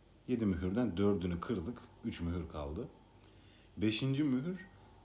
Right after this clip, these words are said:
Mesih yolunda canını veren şehitlerin çığlıkları olarak anlatılıyor. Yani beşinci mühür çözüldüğünde bu şehitler Tanrı'ya yakaracaklar, şikayet edecekler. "Dünyadaki bu düzen daha ne kadar devam edecek?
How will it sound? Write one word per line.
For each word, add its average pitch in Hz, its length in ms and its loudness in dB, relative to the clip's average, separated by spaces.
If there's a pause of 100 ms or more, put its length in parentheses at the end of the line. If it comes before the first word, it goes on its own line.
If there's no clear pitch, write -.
Mesih 113 360 2
yolunda 120 340 4
canını 117 380 4
veren 104 220 2
şehitlerin 117 640 0
çığlıkları 107 580 2
olarak 71 320 -2
anlatılıyor. - 480 -12 (460)
Yani 101 300 0 (100)
beşinci 117 360 0
mühür 78 260 -2
çözüldüğünde 104 760 -2
bu 127 80 -4
şehitler 82 580 -6 (480)
Tanrı'ya 117 420 2
yakaracaklar, 90 840 -4 (760)
şikayet 98 400 0
edecekler. - 580 -10 (360)
"Dünyadaki 101 760 2 (140)
bu 92 140 -2
düzen 98 400 0 (140)
daha 95 180 0
ne 107 220 4
kadar 80 360 -2
devam 73 280 -4
edecek? 76 520 -10